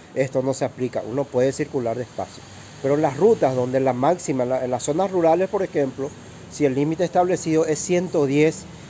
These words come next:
vos no podés ir a la, a la mitad de la velocidad de ciento diez o menos.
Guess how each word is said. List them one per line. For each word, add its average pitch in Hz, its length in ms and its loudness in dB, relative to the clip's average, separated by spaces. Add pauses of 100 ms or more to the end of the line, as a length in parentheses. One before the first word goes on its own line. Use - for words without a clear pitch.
(160)
vos 175 120 2
no 220 100 4
podés 190 400 4
ir 165 160 6
a 175 60 6
la, 175 160 6
a 165 160 4
la 160 160 6
mitad 156 420 2
de 185 140 0
la 190 120 4
velocidad 190 540 4
de 156 120 4
ciento 180 340 0
diez 156 360 2
o 143 80 0
menos. 143 420 2